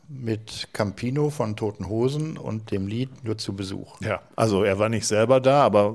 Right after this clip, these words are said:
Speaker 2: wir haben das Lied gehört und uns versucht, dem Thema zu nähern.
Speaker 1: Ja, das endete dann, also erstmal ist das Lied deswegen ganz gut, weil er über den Besuch seine, des Grabes seiner Mutter singt. Vielleicht haben, habt ihr Spaß, mal reinzuhören.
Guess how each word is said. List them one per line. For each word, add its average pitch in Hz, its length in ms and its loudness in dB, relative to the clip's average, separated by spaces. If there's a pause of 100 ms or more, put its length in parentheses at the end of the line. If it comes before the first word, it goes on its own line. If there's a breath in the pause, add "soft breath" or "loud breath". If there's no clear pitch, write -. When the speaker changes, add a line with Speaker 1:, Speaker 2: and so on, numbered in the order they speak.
Speaker 2:
wir 107 220 0
haben 113 120 0
das 101 200 0
Lied 135 200 -2
gehört 135 460 0
und 117 340 -4
uns 110 500 -4
versucht, 104 580 -4 (500 loud breath)
dem 104 160 0
Thema 110 340 2
zu - 160 -4
nähern. 80 380 -10 (460 soft breath)
Speaker 1:
Ja, 107 120 6
das 107 220 0
endete 127 680 -2
dann, 120 280 2
also 110 240 4
erstmal 123 340 6
ist 117 160 0
das 120 360 0
Lied 117 340 -6
deswegen 127 400 2
ganz 107 220 -4
gut, 117 260 -2
weil 107 160 4
er 104 340 4 (320 loud breath)
über 113 300 0
den 104 200 0
Besuch 101 560 0
seine, 107 600 0
des 110 240 -2
Grabes 127 420 4
seiner 110 180 2
Mutter 107 260 0
singt. 92 260 -2
Vielleicht 110 260 0
haben, 117 180 -2
habt 117 220 2
ihr 107 100 4
Spaß, - 340 0
mal 113 140 2
reinzuhören. 107 560 2